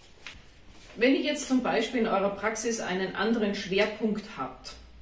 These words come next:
das heißt, ihr habt jetzt nicht nur Patienten, die, äh, zur Fußbehandlung kommen,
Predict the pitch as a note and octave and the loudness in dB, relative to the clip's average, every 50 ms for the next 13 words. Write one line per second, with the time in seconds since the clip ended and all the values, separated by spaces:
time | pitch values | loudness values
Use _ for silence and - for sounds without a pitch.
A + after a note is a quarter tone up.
0 | - - - - - - - - - E3+ - - F#3+ G3 A3 A3+ A3 - G3+ G#3 | -18 -16 -16 -18 -18 -20 -18 -12 -10 -8 -4 0 2 4 4 4 4 2 2 2
1 | A3 A3 G#3 G3+ - B3 A3+ - - A3+ A3+ B3 A#3 B3 B3+ A#3+ - - F#3 F3+ | 2 2 2 0 0 0 -2 0 2 2 2 4 4 4 2 4 4 2 2 0
2 | F3+ - - F#3+ G3+ A3+ A#3 - B3 A#3 - G#3+ G#3+ G3+ G3+ G3 F3+ - D3+ E3 | 0 0 -2 0 2 2 2 4 4 2 2 2 2 2 2 2 2 2 0 -2
3 | F3 F3 - F#3+ F#3 - B3+ C#4 D4+ - - D4+ C#4 C4 C4 C4 C#4 C#4 C#4 C4 | -4 -4 -4 -6 0 2 2 2 2 2 0 2 4 4 6 6 6 6 6 6
4 | C4+ C4 - C4 B3+ B3+ C4 C4 C4 C4+ C4 | 6 4 4 4 6 8 8 10 8 8 6